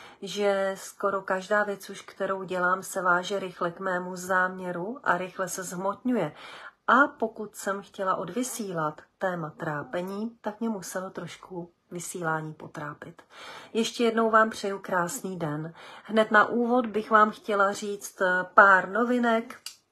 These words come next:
o tom, co se děje v projektu Detoxikuj život, a potom zvolna přejdeme po několika minutách k vysílání, které, doufám, ve vás probudí chuť něco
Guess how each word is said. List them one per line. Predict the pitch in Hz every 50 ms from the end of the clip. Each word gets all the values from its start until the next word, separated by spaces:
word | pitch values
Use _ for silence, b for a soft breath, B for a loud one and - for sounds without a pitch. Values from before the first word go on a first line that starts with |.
| _ _ _ _ _ _ _ _ -
o | 220 220
tom, | - 233 226 220 220
co | - - 196
se | - - 202
děje | 175 175 185 185 214 262
v | 254 -
projektu | - 233 214 196 190 190 - 190
Detoxikuj | 185 185 180 185 180 - - - - - - - 160 165
život, | 170 214 240 240 247 254 254 254 254 - B B B B B B B B B B _
a | - 202 202 196 196 196 196 190
potom | 196 - - 196 190 202 196 196 196 196
zvolna | 185 185 180 190 185 185 185 185 185 185
přejdeme | - - - 190 180 170 180 180 185 180
po | 180 196
několika | 190 180 175 170 - 185 175 170 - - 180
minutách | 175 170 170 170 170 185 180 185 185 -
k | -
vysílání, | 190 180 - - - 190 190 175 175 175 175 175
které, | 170 - _ - - 180 - 180 180 185 190 190 190 190 190 - 311 b b b b b b b b b b b -
doufám, | 180 175 262 302 339 339 - - - 202 170 156 147 143 147 151 170 202 233 233 - _ _ _ _ _ _ _ -
ve | 180 208 202 180
vás | 160 147 147 147 151 180 214 214 - - - - - _ - - _
probudí | - 220 214 196 180 185 196 185 214 226 226
chuť | - - - - 185 175 190 254 247 - -
něco | 220 202 202 190 180 - - - - - 202 185 180 180 180 180 175 175 202